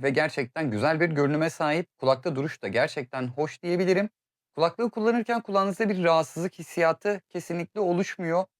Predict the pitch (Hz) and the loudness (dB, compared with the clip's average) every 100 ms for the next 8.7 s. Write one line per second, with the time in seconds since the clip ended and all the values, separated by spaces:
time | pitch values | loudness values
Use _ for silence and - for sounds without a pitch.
0 | _ 156 147 147 135 131 131 185 - 147 | _ -4 0 2 4 6 6 2 0 0
1 | 127 123 127 165 196 190 185 175 180 160 | 4 2 0 -4 0 0 -2 -2 -2 0
2 | 160 156 151 147 143 165 170 143 156 170 | 0 0 -2 0 2 2 2 0 2 2
3 | 160 151 131 - 170 - - 101 147 135 | 2 2 0 -2 -6 -10 -8 -2 0 0
4 | 131 120 127 170 156 123 139 _ _ _ | 0 2 2 0 -2 -6 -6 _ _ _
5 | - 190 208 180 196 - 180 180 185 170 | 0 2 2 2 -2 -2 -2 0 -2 -4
6 | 185 143 143 143 190 165 139 123 113 143 | -8 -2 -2 2 0 0 0 0 2 0
7 | - 165 190 214 156 135 139 160 226 190 | 0 0 0 -2 0 0 2 2 4 2
8 | - 196 156 135 180 240 | 2 0 0 -2 -4 -4